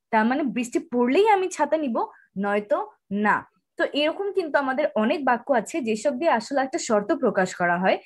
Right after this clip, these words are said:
আর সেই বাক্যগুলোকে আমরা ইংরেজিতে বলে থাকি conditional sentence। So now we need to know how many types of conditionals are there। So actually there are four types of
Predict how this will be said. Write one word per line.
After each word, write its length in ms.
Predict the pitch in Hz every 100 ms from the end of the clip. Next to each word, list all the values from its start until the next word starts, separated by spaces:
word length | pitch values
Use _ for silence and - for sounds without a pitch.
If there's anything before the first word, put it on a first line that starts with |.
| - - -
আর 40 |
সেই 200 | 190 269
বাক্যগুলোকে 680 | 269 277 302 269 302 302 427 480
আমরা 220 | 196 196
ইংরেজিতে 420 | 202 196 196 226
বলে 220 | 233 254 247
থাকি 360 | 262 262 403 - _ _
conditional 560 | 214 214 220 254 262 370 415 - - -
sentence। 500 | 214 196 165 156 - - _ _ _ - - _ _ _ _ _ _ _ _ _ _ _ _ _ _
So 100 | -
now 240 | 339 269 339 440
we 80 | 320 302
need 120 | 262 311
to 40 | 240
know 140 | 233 415 -
how 100 | 339 381
many 120 | 392 381 294
types 220 | 240 -
of 40 | 294 -
conditionals 540 | 233 233 269 262 262 240 - 196
are 120 | 185 180
there। 220 | 202 160 - - - _ -
So 60 | 339
actually 680 | - 226 262 - 359 370 247
there 180 | 220 214 -
are 160 | 208 381 - 254
four 140 | 269 269
types 220 | 269 269
of 40 | 302